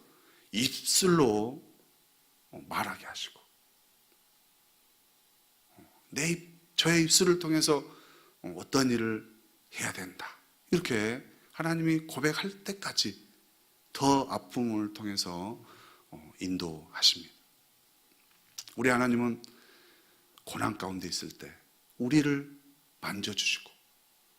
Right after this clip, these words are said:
보호해주시고 그것을 이겨낼 수 있도록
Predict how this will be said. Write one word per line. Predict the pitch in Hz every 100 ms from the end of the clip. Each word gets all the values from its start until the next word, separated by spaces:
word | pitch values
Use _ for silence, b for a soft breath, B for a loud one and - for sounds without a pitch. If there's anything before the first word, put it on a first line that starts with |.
| -
보호해주시고 | - 127 143 143 - - - - _ _ _ _ _ _ _ _ _ _ _ _ _ _ -
그것을 | 120 117 107
이겨낼 | 101 104 98
수 | -
있도록 | 90 95 82 87 95 131